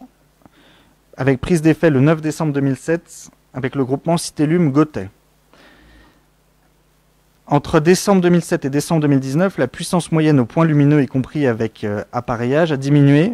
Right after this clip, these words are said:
passant de cent soixante-dix-neuf watts à cent vingt-six watts, ce qui est une, euh, volonté de diminuer la puissance et donc les consommations, euh, énergétiques. Le parc d'éclairage public de la ville d'Autun compte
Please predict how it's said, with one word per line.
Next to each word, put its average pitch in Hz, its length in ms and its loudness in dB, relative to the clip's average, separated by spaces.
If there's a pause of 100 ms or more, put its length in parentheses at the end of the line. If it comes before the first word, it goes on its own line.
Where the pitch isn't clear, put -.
(120)
passant 170 440 -2
de 147 460 2 (320)
cent - 220 -6
soixante-dix-neuf 127 600 -2 (300)
watts 127 640 0
à 147 200 0
cent 127 200 -4
vingt-six 131 320 -2
watts, 143 260 0
ce - 140 -20
qui - 80 -18
est - 200 -20
une, 110 300 -8 (640)
euh, 104 200 -10
volonté 131 640 -2
de 131 160 -8
diminuer 117 420 0
la 135 120 -2
puissance - 880 -6
et 120 100 -10
donc 139 240 -4
les 120 80 -8
consommations, 147 880 -2 (500)
euh, 113 720 -6
énergétiques. 156 600 -4 (720)
Le 143 120 0
parc 196 220 2
d'éclairage 170 380 0
public 165 200 -4
de 147 60 -8
la 131 80 0
ville 135 140 -4
d'Autun 135 500 -2
compte 185 420 -4